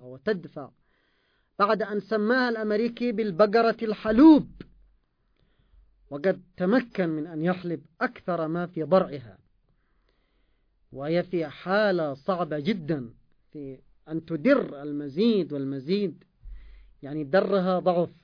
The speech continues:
ضعف يكاد أن ينبض بكثرة ما قد حلبها هذا الأمريكي، وهو سماها وكان دقيقًا في هذه التسمية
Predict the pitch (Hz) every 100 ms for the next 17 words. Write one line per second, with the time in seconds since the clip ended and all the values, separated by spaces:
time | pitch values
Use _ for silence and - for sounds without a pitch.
0 | - 151 160 151 - _ _ _ _ -
1 | - 165 170 170 147 147 160 143 127 -
2 | - - - _ _ _ _ - - 202
3 | 196 180 170 156 156 147 135 _ - -
4 | 202 196 151 151 143 123 107 _ _ _
5 | - 127 127 120 143 180 180 185 214 240
6 | 233 _ _ _ _ - _ _ _ -
7 | 135 139 139 185 175 160 156 156 143 -
8 | _ _ 147 143 147 - _ _ - 208
9 | 190 165 165 180 147 143 143 151 135 131
10 | - 170 - 120 104